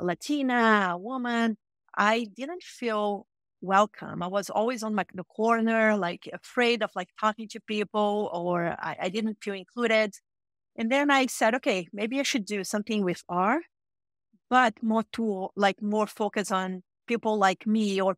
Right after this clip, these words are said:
people that don't feel welcome or included in the general meetup." So that's how Our Ladies was born.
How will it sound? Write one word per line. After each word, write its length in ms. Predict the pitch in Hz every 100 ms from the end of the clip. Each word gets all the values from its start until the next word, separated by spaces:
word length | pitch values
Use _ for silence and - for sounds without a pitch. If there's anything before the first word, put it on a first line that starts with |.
| -
people 220 | 233 226
that 160 | 196 175
don't 260 | 214 226 -
feel 560 | - 214 196 196 185 _ _ _ _ -
welcome 580 | 196 196 - 180 180
or 80 | 175
included 640 | 185 185 208 196 190 185 -
in 200 | 190 175
the 240 | 175 165
general 420 | 185 180 180 165 165
meetup." 360 | 180 170 - -
So 160 | 262
that's 280 | 220 262 -
how 220 | 254 226
Our 160 | 214 214
Ladies 340 | 190 180 202
was 180 | 175 170
born. 460 | 151 156 - 165